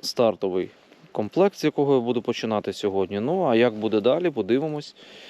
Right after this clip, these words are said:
Тому що окунець може підходити під берег, може відходити від берега. Ну і, звичайно, будемо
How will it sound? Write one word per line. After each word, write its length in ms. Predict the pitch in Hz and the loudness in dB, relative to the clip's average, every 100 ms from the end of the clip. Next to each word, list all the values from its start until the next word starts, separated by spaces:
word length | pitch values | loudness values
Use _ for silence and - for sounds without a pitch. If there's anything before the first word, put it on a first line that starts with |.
| - - | -20 -8
Тому 220 | 98 110 | -2 0
що 160 | 120 110 | 2 2
окунець 460 | 104 110 110 101 | 2 0 -2 -2
може 680 | 107 101 92 95 92 90 87 - | -2 -2 -2 0 2 2 0 -4
підходити 540 | - - 101 98 95 | -6 0 2 2 -2
під 220 | - 104 | -4 -4
берег, 560 | 101 143 165 156 - - | 0 2 2 0 -4 -12
може 580 | 101 92 95 92 90 92 | -10 -6 -4 -4 0 0
відходити 520 | 87 - 165 156 135 | 0 -2 0 0 2
від 140 | 127 113 | 0 0
берега. 440 | 110 110 98 95 | 2 2 2 -2
Ну 120 | 98 143 | -4 -4
і, 40 | |
звичайно, 420 | 120 104 117 113 | -6 -2 0 0
будемо 380 | 98 107 101 | 0 2 0